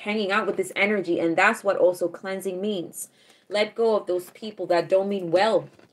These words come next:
Try to really tap into your intuition. Spirit says you have the knowledge. You have the knowledge, you know. Look, we have narcissist here, and this card doesn't even belong here.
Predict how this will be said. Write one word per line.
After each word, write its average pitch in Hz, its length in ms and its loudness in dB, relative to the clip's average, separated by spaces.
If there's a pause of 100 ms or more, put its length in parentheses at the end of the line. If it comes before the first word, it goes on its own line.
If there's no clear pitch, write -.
(340)
Try 208 280 0
to 233 120 -2
really 214 280 -2
tap 208 280 0
into 202 240 -6
your 190 140 -2
intuition. 208 460 0
Spirit 220 300 0
says 202 220 2
you 214 120 -4
have 220 180 0
the 208 60 -2
knowledge. 196 580 -6 (1120)
You 220 160 -6
have 233 200 0
the 214 80 -2
knowledge, 175 420 0
you 196 140 -4
know. 180 380 0
Look, 202 240 2
we 240 120 2
have 185 140 2
narcissist 175 760 -2
here, 147 160 -6
and 170 180 -2
this - 120 -2
card 254 240 0
doesn't 196 200 -2
even 170 180 -4
belong 151 460 -2
here. 139 240 -10